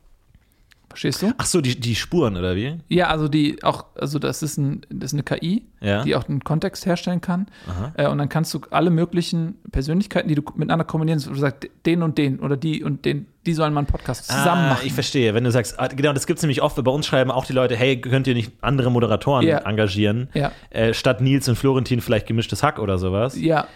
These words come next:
Speaker 2: ähm, nehmen, äh, wo wir sagen müssen, momentan nicht, aber vielleicht geht das irgendwann.
Speaker 1: So.
Speaker 2: Einfach zu sagen jetzt, wie wäre es, wenn die den Podcast machen oder die miteinander einen Podcast machen?
Speaker 1: Genau, das macht halt Poshu, also Podcast Shuffle.
Speaker 2: Ja.
Speaker 1: Äh, Poshu.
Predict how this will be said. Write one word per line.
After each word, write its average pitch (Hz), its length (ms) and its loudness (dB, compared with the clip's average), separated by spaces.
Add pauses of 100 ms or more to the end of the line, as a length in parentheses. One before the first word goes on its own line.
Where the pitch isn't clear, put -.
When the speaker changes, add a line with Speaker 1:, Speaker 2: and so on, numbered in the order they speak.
(180)
Speaker 2:
ähm, 110 580 -4
nehmen, 113 540 0
äh, 110 500 -2 (100)
wo 127 160 2
wir 143 160 4
sagen 139 240 2
müssen, 143 480 0 (220)
momentan 127 580 2
nicht, - 380 0
aber 120 160 2
vielleicht 117 420 -2
geht 139 140 0
das 143 140 -2
irgendwann. 147 500 0 (720)
Speaker 1:
So. 147 140 0
Speaker 2:
Einfach 143 300 2
zu - 100 -2
sagen 139 240 2
jetzt, 139 220 -2
wie 131 160 0
wäre 135 260 4
es, 123 180 -2
wenn 120 140 0
die 139 180 0
den 123 200 0
Podcast 135 440 -2
machen 120 200 -2
oder 117 120 0
die 113 120 0
miteinander 117 340 2
einen 95 120 0
Podcast - 340 -8
machen? 76 360 -12
Speaker 1:
Genau, 147 280 2
das 170 180 2
macht 202 220 0
halt 165 160 0
Poshu, 233 640 0 (240)
also 139 260 2
Podcast - 480 -4
Shuffle. 202 400 0 (180)
Speaker 2:
Ja. 101 420 -4 (200)
Speaker 1:
Äh, 135 160 -2
Poshu. 214 600 0